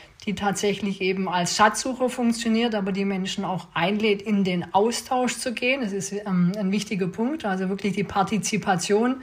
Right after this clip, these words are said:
Und dann, Ebro, und es ist, glaube ich, auch natürlich dein Metier, die interne Kommunikation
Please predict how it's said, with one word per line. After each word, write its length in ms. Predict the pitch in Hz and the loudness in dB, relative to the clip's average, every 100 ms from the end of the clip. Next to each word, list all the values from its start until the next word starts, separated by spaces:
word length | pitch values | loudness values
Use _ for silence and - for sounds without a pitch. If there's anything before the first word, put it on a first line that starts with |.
| - - - - - | -14 -18 -18 -18 -4
Und 200 | 208 202 | 0 4
dann, 460 | 180 214 254 247 - - - - 233 | 6 6 4 2 -2 -18 -20 -8 0
Ebro, 340 | 220 226 220 | 0 2 2
und 80 | 196 | 2
es 160 | 190 | 0
ist, 220 | 202 - - | -2 -2 0
glaube 260 | 185 180 | 2 2
ich, 120 | 185 | 0
auch 180 | 180 151 | 0 0
natürlich 340 | 190 185 185 - | -2 0 -2 4
dein 240 | 175 190 | 4 6
Metier, 400 | 196 185 208 214 | 2 0 0 0
die 140 | 226 | 0
interne 400 | 214 208 226 226 | 2 4 4 2
Kommunikation 1080 | 220 214 202 196 190 196 - 196 190 208 202 | 2 2 2 2 0 -2 -2 -2 0 0 0